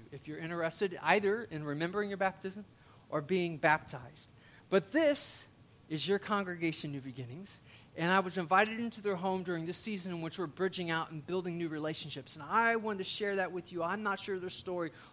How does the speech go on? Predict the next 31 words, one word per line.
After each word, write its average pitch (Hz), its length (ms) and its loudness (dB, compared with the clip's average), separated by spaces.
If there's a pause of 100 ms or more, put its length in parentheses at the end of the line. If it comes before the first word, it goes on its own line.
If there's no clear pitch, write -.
always 180 420 0
adequately 185 560 4
gets 160 320 -4
told. 143 360 -6 (280)
They 190 160 0
may 220 220 8
be 208 160 -6
small 196 680 2
in 190 180 -4
number, 185 260 -4
but 165 240 -8
they're 156 200 -4 (120)
powerful 180 960 2 (260)
in 147 140 -4
spirit. 139 540 -6 (240)
If - 180 -6
you 285 140 6
would 220 200 6
ever 208 240 6
like 190 240 4
to 175 100 -4
join 190 540 0
me 147 280 -4
on 160 240 -6
a 147 40 -8
Friday 185 440 0
night 151 340 -2
and 165 160 -8
go 170 140 0
with 190 340 0
me 175 360 -4